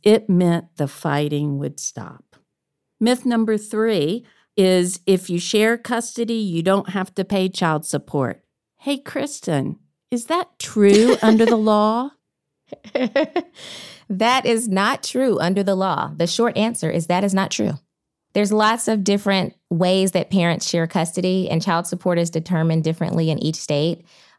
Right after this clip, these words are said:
Speaker 2: but it is not an absolute indicator that because you share custody or you have a shared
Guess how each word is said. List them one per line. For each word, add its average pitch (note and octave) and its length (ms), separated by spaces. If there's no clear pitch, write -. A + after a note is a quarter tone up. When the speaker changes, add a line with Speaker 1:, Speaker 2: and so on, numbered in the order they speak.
Speaker 2:
but F3 200
it F#3+ 100
is E3+ 200
not D#3+ 420
an - 180
absolute D#3 520
indicator C#3+ 520
that C3+ 200
because C#3 340
you C3+ 80
share D#3+ 300
custody C#3+ 760
or C#3+ 100
you D3 140
have D3 320
a C#3+ 80
shared E3+ 560